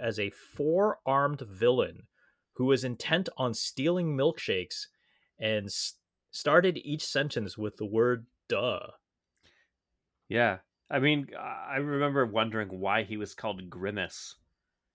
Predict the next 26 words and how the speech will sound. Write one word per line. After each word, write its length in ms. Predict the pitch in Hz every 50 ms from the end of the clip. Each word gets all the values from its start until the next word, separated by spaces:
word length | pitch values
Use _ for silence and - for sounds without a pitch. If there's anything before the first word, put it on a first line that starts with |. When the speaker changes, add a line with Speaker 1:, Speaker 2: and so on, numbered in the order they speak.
| _ _ -
Speaker 2:
like, 140 | 113 98 92
when 140 | 104 117
I 80 | 117 107
was 160 | 95 92 92
working 260 | 98 101 107 104 104
there, 260 | 95 87 85 87 90 -
when 180 | - 113 98 92
he 160 | 92 104 101
was 340 | 98 101 98 87 - - - - _
so, 580 | - - - - - 117 110 107 107 104 101 113
like 200 | 120 113 101 -
you 80 | 175 185
say, 140 | - - 95
he 60 | 90
was 120 | 92 -
happy-go-lucky, 1000 | - 127 131 127 143 135 123 123 117 104 101 95 - - 104 98 95 90 90 - _ _ _ _ _ _ _ _ _
pleasantly 500 | - - 135 131 113 139 143 139 135 117
stupid, 1040 | 110 - - - - - - 101 95 92 85 - 101 92 90 90 87 87 85 90 - _ -
you 80 | 120
know, 140 | 98 95 92
an 180 | 98 98 98 101 - 104
affable 400 | 104 101 - 120 101 101 101 95
sidekick 540 | - - 92 87 90 85 - - 90 - -
to 100 | - 92
Ronald 320 | 82 82 80 85 85 82 85
McDonald. 600 | 87 82 - 90 82 82 85 85 80 82 85